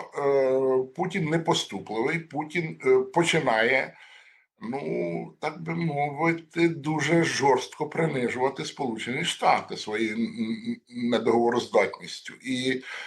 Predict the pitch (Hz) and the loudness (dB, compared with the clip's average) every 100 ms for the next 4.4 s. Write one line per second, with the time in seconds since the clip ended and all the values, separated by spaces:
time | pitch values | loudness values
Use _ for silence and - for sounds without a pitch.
0 | - - - 170 175 165 180 180 123 120 | -4 0 6 4 6 4 4 6 4 2
1 | - 113 120 117 135 107 107 101 101 113 | 0 -4 -2 -6 -2 -2 -2 -6 0 0
2 | 123 131 165 165 165 151 127 131 123 127 | 2 0 0 2 0 2 2 0 0 0
3 | 123 131 139 127 110 104 104 - 104 104 | -2 -2 -2 0 2 4 4 0 -4 0
4 | 101 98 95 80 | 0 0 -6 -10